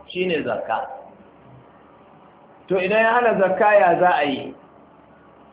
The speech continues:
Idan ya hana zakka ɗayan biyu ne. <clears throat>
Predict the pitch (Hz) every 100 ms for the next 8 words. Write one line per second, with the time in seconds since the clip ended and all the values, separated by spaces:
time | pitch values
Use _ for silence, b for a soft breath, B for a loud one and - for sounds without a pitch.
0 | - - 160 214 233 247 220 185 - 151
1 | 151 202 196 190 185 185 170 123 - -
2 | - - - - - - - - -